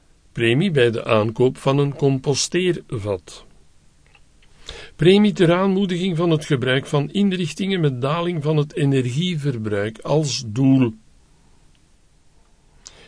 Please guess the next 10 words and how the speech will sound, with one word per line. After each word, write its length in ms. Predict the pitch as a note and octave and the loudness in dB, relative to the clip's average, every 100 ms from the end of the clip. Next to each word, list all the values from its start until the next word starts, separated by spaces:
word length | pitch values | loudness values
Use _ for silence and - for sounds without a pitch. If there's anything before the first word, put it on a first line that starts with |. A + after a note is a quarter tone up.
| - | -8
Premie 460 | - B2 C3+ F#3+ C#3+ | -2 2 4 2 4
voor 220 | D3+ A2+ | 2 4
de 120 | A2 | 0
vestiging 640 | A#2 A#2+ - E3 F#3+ F#3+ | 0 -2 -2 -2 -2 -4
in 180 | C#3+ C#3 | -2 0
een 200 | A#2+ A2 | 2 0
nieuw 220 | C3+ F3 | 0 -4
verworven 760 | C3+ C#3 B2+ A2 A2+ A2 A#2 G#2+ | -4 -2 -2 0 -2 -4 -8 -6
of 300 | A#2+ A2 - | -6 -6 -10
gebouwde 680 | D3 A2 G2 F#2+ G2 F#2+ | -10 -8 -6 -8 -8 -10